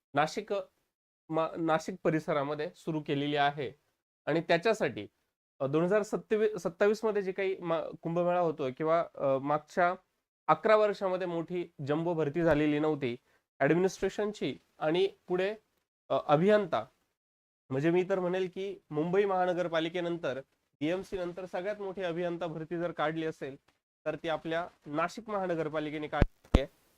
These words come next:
नाशिकमध्ये राहणारे किंवा ज्यांचं मेकॅनिकल, इलेक्ट्रिकल,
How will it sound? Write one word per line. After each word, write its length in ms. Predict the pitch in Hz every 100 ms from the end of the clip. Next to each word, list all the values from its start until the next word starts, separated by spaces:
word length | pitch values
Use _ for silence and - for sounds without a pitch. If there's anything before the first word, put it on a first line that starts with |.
| -
नाशिकमध्ये 500 | 127 165 - 214 208
राहणारे 400 | 196 185 180 160
किंवा 480 | 165 _ _ - 170
ज्यांचं 320 | 170 180 190 185 - -
मेकॅनिकल, 580 | 143 143 196 190 151 127
इलेक्ट्रिकल, 640 | - 156 185 190 156 113